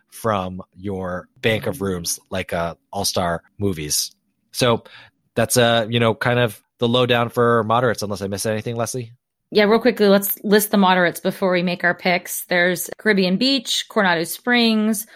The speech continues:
Speaker 2: Port Orleans Riverside, Port Orleans French Quarter, and then the cabins at Fort Wilderness. So, Joe, I'll let you go first this time. What is your pick for favorite moderate resort?
Speaker 1: So it is tough. I will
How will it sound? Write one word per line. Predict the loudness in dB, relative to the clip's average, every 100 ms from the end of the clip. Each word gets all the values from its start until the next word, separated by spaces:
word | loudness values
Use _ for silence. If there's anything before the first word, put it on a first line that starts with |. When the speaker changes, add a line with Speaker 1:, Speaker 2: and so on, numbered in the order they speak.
| -14
Speaker 2:
Port | 0 4 4
Orleans | 4 0 -2 -4 -4
Riverside, | -2 0 0 0 2 4 2 0 -4
Port | -6 -4
Orleans | -2 -4 -8 -8
French | -10 -10 -12
Quarter, | -4 0 2 2 0 -4 -20 -6
and | -2 0
then | 2 2 0
the |
cabins | 0 2 2 0 -2 -6 -4
at | -4 -6 -8
Fort | -10 -8
Wilderness. | -12 -12 -14 -12 -12 -12 -14 _ _ -8
So, | 0 4 6 6
Joe, | 2 2 4 6 4
I'll | 4 2
let | 0 -2
you | 0
go | 0
first | 0 -2 -2
this | -6
time. | -2 -2 -2
What | -2 0 0
is | -2 -2
your | -2 -2
pick | -2 -4 -4
for | -8 -4 -4
favorite | -4 -4 -2 0 0 0
moderate | -4 -4 -2 -4 -4
resort? | -12 -12 -16 -20 -20 _ _ _ -4
Speaker 1:
So | 2 4 4 4 2 0
it | -4
is | -4 -4 -8
tough. | -6 -4 -4 -8 -14
I | -6 -4
will | -2 0 0 0 -2 -6